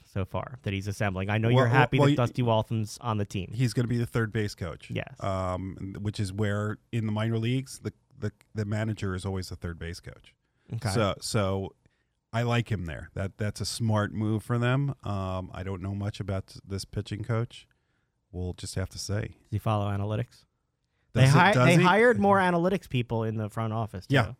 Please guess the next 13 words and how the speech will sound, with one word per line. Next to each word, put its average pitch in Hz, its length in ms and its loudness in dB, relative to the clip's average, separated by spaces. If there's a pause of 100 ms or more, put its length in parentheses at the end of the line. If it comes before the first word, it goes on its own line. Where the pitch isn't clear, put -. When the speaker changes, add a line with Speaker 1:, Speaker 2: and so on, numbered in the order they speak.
Speaker 2:
Mm-hmm. 131 300 4 (1120)
Uh, 143 140 2
Sam 208 380 4
Foltz, 220 440 0
it, 147 220 -8
it 143 100 0
was 135 260 4
actually 156 340 2
a 113 40 2
<laughs> - 0 -
player 185 500 4
last 101 420 -4
year, 87 240 -6